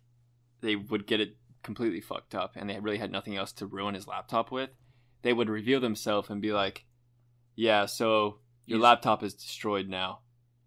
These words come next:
Speaker 1: Good luck with that." And then they just look at the camera and they're like, "Oh, fuck."
Speaker 2: <laughs>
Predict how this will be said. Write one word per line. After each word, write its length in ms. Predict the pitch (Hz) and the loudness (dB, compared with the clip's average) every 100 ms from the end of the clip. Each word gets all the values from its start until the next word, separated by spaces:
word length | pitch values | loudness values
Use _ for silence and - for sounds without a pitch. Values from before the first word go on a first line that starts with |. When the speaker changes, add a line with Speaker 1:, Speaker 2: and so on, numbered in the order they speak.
| _ _ _ | _ _ _
Speaker 1:
Good 100 | 117 | 2
luck 180 | 110 101 | 2 2
with 120 | 101 | -6
that." 260 | 98 90 - _ _ _ _ _ _ _ _ _ - | -2 -2 -6 _ _ _ _ _ _ _ _ _ -6
And 120 | 117 | -2
then 120 | 117 | 0
they 100 | 120 | 2
just 180 | 117 117 | 2 0
look 140 | 123 127 | -2 -2
at 60 | |
the 80 | 113 | -4
camera 260 | 123 110 117 | -4 -4 -2
and 60 | |
they're 60 | 107 | 0
like, 340 | 101 98 - _ _ _ _ _ _ _ _ _ _ _ _ _ _ _ _ - | 0 0 -6 _ _ _ _ _ _ _ _ _ _ _ _ _ _ _ _ -2
"Oh, 180 | 107 - - | 0 -2 -8
fuck." 300 | - 82 - | -6 -6 -8
Speaker 2:
<laughs> 40 | - | 0